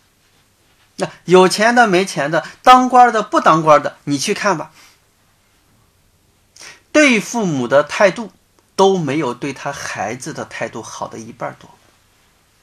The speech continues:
可以这么说。那你再去看敬老院看看，农村多少留守老人啊，城市多少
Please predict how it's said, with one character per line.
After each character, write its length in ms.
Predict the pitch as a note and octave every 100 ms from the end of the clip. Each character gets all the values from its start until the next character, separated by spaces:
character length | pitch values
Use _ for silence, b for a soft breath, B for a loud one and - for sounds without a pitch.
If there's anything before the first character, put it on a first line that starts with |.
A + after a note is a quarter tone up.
| _
可 140 | - F3
以 80 | C3
这 100 | B2+
么 140 | A2
说。 180 | - - _ _ _ _ _ _ _ _ _ _ _ _ _ _ _ _ _ _ _ _ _ _
那 160 | - b b
你 200 | C#3+ C#3+
再 160 | F3 D#3+
去 160 | -
看 200 | - D#3+
敬 200 | C#3+ D#3+
老 140 | B2 A#2+
院 180 | C#3
看 180 | B2+ -
看， 120 | A#2+ - _ _ _ _ _ _ _ _ _ _ _ B B B B B
农 320 | C#3 C#3 F3
村 260 | - E3 D#3+
多 220 | - D3+
少 300 | - - - _ _ _ _ _ _ _ _ _ _ _ _
留 180 | C3+ C3+
守 160 | C#3+
老 180 | B2 A2
人 280 | A2 G#2+ - _ _ _ _ _ _ _ _ _ _ _ _ _ _ _ _ _ _ _ _ _
啊， 220 | D3+ C3 B B
城 380 | - F#3+ C#3+ G3+
市 200 | - A3
多 220 | D#3+ F3+
少 280 | F3 D3+ -